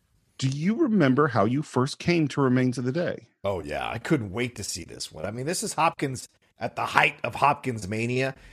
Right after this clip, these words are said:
Speaker 2: This is Emma Thompson coming off of Henry the Fifth, coming off a, a couple other films that I'd seen her in, British films, Peter's Friends, I think, uh, which was the Branagh, uh, one of Branagh's, uh, films. And I just
Speaker 1: I
Speaker 2: was
Speaker 1: really
Speaker 2: so
Speaker 1: like that movie. I haven't seen
Speaker 2: Yeah.
Speaker 1: it forever,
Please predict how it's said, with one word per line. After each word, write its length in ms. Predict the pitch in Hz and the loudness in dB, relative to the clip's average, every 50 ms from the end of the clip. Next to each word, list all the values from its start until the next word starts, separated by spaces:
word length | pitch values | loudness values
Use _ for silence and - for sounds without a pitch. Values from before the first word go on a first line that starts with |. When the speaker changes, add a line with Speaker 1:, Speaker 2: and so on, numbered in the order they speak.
| - _ _ | -20 _ _
Speaker 2:
This 180 | - 123 127 - | -8 -4 -2 -2
is 180 | 143 127 - - - | -2 -2 -4 -2 0
Emma 240 | - 160 160 160 147 | 2 2 4 2 0
Thompson 640 | - - - 127 127 143 143 127 - 151 147 147 139 | -2 -2 0 0 0 2 0 0 0 2 2 2 0
coming 400 | - - - 165 165 180 180 160 | -2 -4 -2 0 2 2 4 4
off 200 | 156 151 147 - | 4 2 2 2
of 80 | 143 123 | 0 0
Henry 280 | 117 127 135 127 120 | 0 0 2 2 2
the 120 | 117 107 104 | 0 0 -2
Fifth, 400 | - - 135 131 131 120 - - - - - - - _ - | -2 0 2 2 2 2 -2 -8 -20 -20 -20 -20 -20 _ -2
coming 280 | - 170 160 170 175 160 | 0 2 2 2 2 2
off 240 | 160 156 147 - | 4 2 4 4
a, 180 | 139 123 110 101 | 4 4 4 2
a 40 | 98 | 2
couple 320 | - - 131 - - 135 | 0 0 0 0 2 2
other 140 | 139 135 120 | 4 4 4
films 400 | - - - 117 123 123 117 - | 2 2 2 2 2 2 0 2
that 80 | 117 110 | 4 4
I'd 180 | 113 110 98 | 4 4 2
seen 280 | - - - 131 123 117 | 0 -2 -2 -2 -2 0
her 140 | 117 107 110 | 0 0 0
in, 120 | 107 101 | 0 0
British 260 | - 104 107 113 110 | 0 0 0 0 0
films, 260 | - - 120 110 - | 0 -2 -2 -2 -2
Peter's 380 | - - - 147 139 127 127 123 | -4 -4 -2 0 2 2 0 0
Friends, 340 | - - 127 131 135 123 120 | 0 0 2 2 2 4 4
I 100 | 117 120 | 4 2
think, 280 | 120 - 131 127 - - - - - - - - - | 2 -2 -6 -6 -6 -8 -14 -18 -20 -20 -18 -4 0
uh, 80 | 107 104 | 2 2
which 160 | 101 104 - | 2 2 0
was 100 | 104 87 | -2 -2
the 80 | 92 90 | -2 -2
Branagh, 760 | - - 104 110 117 117 117 110 107 107 95 - - 101 95 | 0 2 4 4 6 6 6 6 6 4 4 2 2 2 2
uh, 40 | 95 | 2
one 140 | 90 98 107 | 2 2 0
of 80 | 101 82 | 0 2
Branagh's, 400 | 107 104 113 120 123 113 - - | 2 2 2 2 2 0 2 0
uh, 100 | 98 107 | 0 0
films. 300 | - - 123 123 110 107 | 2 2 2 2 0 -2
And 160 | - 123 120 | -2 -2 0
I 120 | 107 127 139 | 0 0 0
just 200 | 120 127 - 277 | 0 0 0 2
Speaker 1:
I 20 | |
Speaker 2:
was 100 | 226 147 | 2 4
Speaker 1:
really 200 | 151 160 156 143 | 4 6 6 6
Speaker 2:
so 60 | 131 127 | 6 6
Speaker 1:
like 180 | 123 127 123 | 4 4 4
that 200 | - 120 104 - | 2 2 2 2
movie. 300 | 104 110 98 85 78 80 - | 0 -2 -2 -2 -4 -2 0
I 40 | - | 2
haven't 140 | 160 196 185 | 2 4 4
seen 120 | - - | 4 4
Speaker 2:
Yeah. 40 | - | 4
Speaker 1:
it 60 | 127 | 4
forever, 420 | - - 113 104 92 80 78 - | 4 2 2 2 2 -2 -6 -14